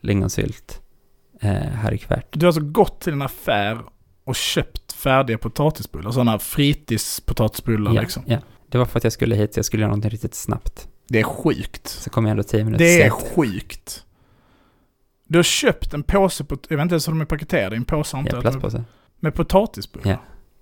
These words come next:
Speaker 1: Det är ett trick jag har lärt mig från mina före detta roomies. Ja, gott.
Speaker 2: Potat-, alltså på riktigt?
Speaker 1: Hörru, du tycker också om potatisbullar, försök
Speaker 2: Nej.
Speaker 1: inte. Det gör du visst.
Speaker 2: Jag hatar potatisbullar. Jag gillar ju inte potatis.
Speaker 1: Tycker du inte om pommes frites heller?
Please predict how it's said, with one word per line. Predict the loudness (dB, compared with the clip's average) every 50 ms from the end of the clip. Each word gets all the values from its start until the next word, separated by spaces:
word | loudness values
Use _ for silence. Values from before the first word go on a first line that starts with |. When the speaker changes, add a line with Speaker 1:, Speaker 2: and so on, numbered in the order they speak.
| _ 0
Speaker 1:
Det | 0 0
är |
ett | 0 0 -4
trick | -6 -2 -2 -2 -2 -2 -2
jag | 0 0
har | 2
lärt | 2 0 0 0 -2
mig | -2 -2
från | -2 -2 -2 -2
mina | -2 -2 -2 -4 -8 -12 _ _ _ _ _ _ -18 -6
före | -2 -2 0 0
detta | 0 0 0 2
roomies. | 4 4 4 4 4 2 0 -4 -6 -10 -16 -18 -20 -20 -20 _ _ -20 -20 _ _ _ _ _ _ _ _ _ _ _ _ _ _ _ _ -16 -8
Ja, | -6 -6 -4 -4 -4 -4 -2 0 0 0 0 0 -2 -2
gott. | -2 -2 -4 -4 -6 -6 -6 -8 -12 -16 -20 -20 -20 _ _ _ _
Speaker 2:
Potat-, | -2 0 0 4 4 4 4 4 2 -2 -6
alltså | -6 -4 -2
på | -2 0
riktigt? | 0 0 -2 -4 -8 -16 -18 -16 -18 -18 -6 0
Speaker 1:
Hörru, | 2 4 4
du | 4 2 0 -2 2 2 2 2
tycker | 2 0 0 -2
också | 0 0 0
om | -2
potatisbullar, | 0 0 -2 -2 -2 -4 -6 -4 -2 -2 -2 0
försök | 2 4 6 6
Speaker 2:
Nej. | 6 6 4
Speaker 1:
inte. | 2 -2 -4 -6 -8
Det | -8 -8 -4
gör | -4 -4
du | -4 -4
visst. | -6 -8 -10 -12 -18 -12 -6
Speaker 2:
Jag | -4 -2 -2
hatar | 4 4 4 4 4 2 -6 -6
potatisbullar. | -6 -4 -4 -4 -6 -6 -10 -12 -14 -12 -12 -12 -12 -14 -10 -2
Jag | 2 4 4
gillar | 4 4 4
ju | 2
inte | 0 -2 -4
potatis. | -4 -2 -2 -2 -2 -4 -6 -8 -8 -10 -8 -8 -10 -10 -12 -18 -20 _ _ _ _ _ _ -10 -6
Speaker 1:
Tycker | -6 -2 2 4 4
du | 4
inte | 4 2 2
om | 2 2
pommes | 0 0 -2 -2
frites | -2 -6 -8 -8 -10 -10
heller? | -8 -8 -8 -8